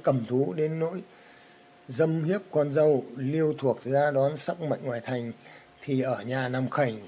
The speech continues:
quan nài. Phi báo công thắng trận thì đóng cửa ngăn đi, thậm chí nuôi phường thích khách bơ vơ, bày lắm mưu cản rỡ, làm kế gián điệp, ngõ dòm trong nước, đặt lời hư không mê hoặc người ngoài. Đảng Giang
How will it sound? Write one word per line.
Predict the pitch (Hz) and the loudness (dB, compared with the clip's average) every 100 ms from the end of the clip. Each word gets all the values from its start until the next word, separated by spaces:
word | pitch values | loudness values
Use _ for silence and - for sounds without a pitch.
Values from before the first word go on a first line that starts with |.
| - | 0
quan | 156 165 156 | 2 2 2
nài. | 147 123 107 - - - - - - - - - - - - - - - - - | 2 0 -2 -10 -14 -16 -16 -16 -18 -20 -20 -20 -20 -20 -20 -20 -20 -20 -20 -20
Phi | - 180 175 | 0 4 6
báo | 156 160 | 4 4
công | 165 170 | 4 2
thắng | 147 170 | 2 0
trận | 170 139 - - | 2 2 0 -12
thì | 131 | -6
đóng | 123 151 185 | -2 -2 -2
cửa | 160 120 117 | 0 0 2
ngăn | 156 165 | 0 4
đi, | 175 156 127 | 6 6 2
thậm | 151 135 | 0 -2
chí | - 156 185 | 0 2 2
nuôi | 170 165 160 | 2 2 0
phường | 151 143 127 117 | 2 0 0 -4
thích | - 185 | -6 0
khách | 196 196 190 | 2 2 4
bơ | 160 | 6
vơ, | 156 170 156 | 8 8 8
bày | 139 143 135 | 8 6 6
lắm | 131 135 175 | 4 2 2
mưu | 175 170 | 2 2
cản | - 139 117 | 4 0 2
rỡ, | 139 98 98 | 0 0 0
làm | 135 123 117 | 0 -2 -4
kế | 131 139 | -2 0
gián | 143 160 | 2 0
điệp, | 160 131 - | 0 -2 -4
ngõ | 131 135 156 | -2 0 2
dòm | 156 117 | 0 0
trong | 143 160 | 0 0
nước, | 190 202 - | 0 -2 -4
đặt | 139 127 131 | -4 -2 0
lời | 131 123 | 0 0
hư | 120 147 | -2 -4
không | 147 165 160 | -2 0 2
mê | 156 | 2
hoặc | 139 139 | 0 0
người | 135 | -2
ngoài. | 127 131 127 107 - - - - - | 0 0 -2 -4 -14 -20 -20 -14 -2
Đảng | 131 104 | -2 0
Giang | 151 165 170 | 0 0 0